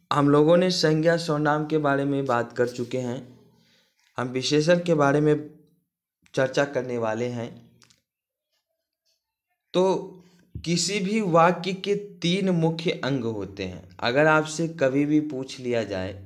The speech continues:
कि किसी वाक्य के कितने अंग होते हैं, तो किसी भी वाक्य के तीन मुख्य अंग होते हैं, कर्ता होता है, क्रम होता है और क्रिया होती है।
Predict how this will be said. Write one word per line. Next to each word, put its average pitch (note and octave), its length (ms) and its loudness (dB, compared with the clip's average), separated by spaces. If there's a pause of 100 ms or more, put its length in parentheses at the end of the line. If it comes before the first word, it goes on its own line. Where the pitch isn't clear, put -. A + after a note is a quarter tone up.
(100)
कि A2+ 120 -10
किसी B2 360 -2
वाक्य C#3 440 0
के D3 220 -2 (600)
कितने D#3 380 0 (120)
अंग C#3 260 -4
होते A#2 400 -8
हैं, A#2+ 240 -8 (1120)
तो C#3 100 0 (880)
किसी D#3+ 260 -2
भी G3 180 0
वाक्य D#3+ 380 2
के E3+ 180 -2 (180)
तीन F#3+ 260 0
मुख्य D#3+ 380 0
अंग C3+ 240 -4
होते B2+ 360 -2
हैं, C#3 180 -2 (140)
कर्ता B2 400 2
होता C#3 400 0
है, C#3 180 -2
क्रम C#3 480 0
होता C3+ 380 -4
है B2 200 -4
और A2 460 -2
क्रिया A#2+ 300 0
होती F#2+ 360 -8
है। - 180 -18